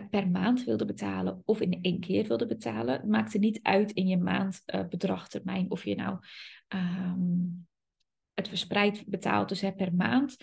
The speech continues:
of dat je hebt gekozen om het in een jaar te betalen. En daarin zagen we dat, eh, vierenveertig procent heeft gekozen voor het in maandtermijnen te betalen. En, eh, de rest, dus zesenvijftig procent,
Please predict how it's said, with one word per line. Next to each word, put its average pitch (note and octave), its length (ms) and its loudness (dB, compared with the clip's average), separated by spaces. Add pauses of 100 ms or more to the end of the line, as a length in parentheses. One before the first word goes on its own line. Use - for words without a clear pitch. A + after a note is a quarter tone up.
(260)
of G#3 160 -2
dat G3+ 180 -2
je G3+ 60 -2
hebt G3 120 -4
gekozen G3+ 480 0
om G3 60 -4
het F#3 120 -6
in F3+ 100 -4
een F3+ 120 0
jaar F#3+ 260 2
te - 80 -4
betalen. A3 420 -2
En G3 120 0
daarin A3 340 0
zagen G3+ 320 -2
we F#3+ 60 -2
dat, F#3+ 240 -2 (300)
eh, F3 120 -4
vierenveertig A3 680 -2
procent G3 380 -2
heeft - 160 -8
gekozen - 520 -4
voor G2+ 300 -4
het - 200 -8
in F3 180 0
maandtermijnen G#3 1040 -2
te G#3 100 -8
betalen. G#3 640 -2 (420)
En, F#3+ 480 0
eh, F#3+ 180 -2
de G3 100 -2
rest, A3 300 -2
dus G3 160 -4
zesenvijftig - 520 -4
procent, - 600 -4